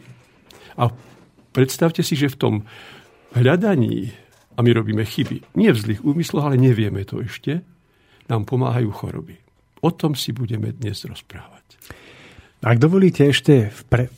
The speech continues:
Speaker 2: predstihu, než si položíme túto otázku o zdraví a nemociach a ich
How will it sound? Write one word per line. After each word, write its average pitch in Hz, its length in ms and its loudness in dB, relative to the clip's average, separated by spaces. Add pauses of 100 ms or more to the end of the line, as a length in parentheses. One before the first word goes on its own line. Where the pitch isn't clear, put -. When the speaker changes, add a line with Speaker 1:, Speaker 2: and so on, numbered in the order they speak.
Speaker 2:
predstihu, 123 640 4
než 117 400 4
si 123 160 4
položíme 120 480 6
túto 123 240 4
otázku 120 640 2
o - 0 -
zdraví 104 480 2
a 101 80 2
nemociach 107 560 0
a 104 160 2
ich 107 240 0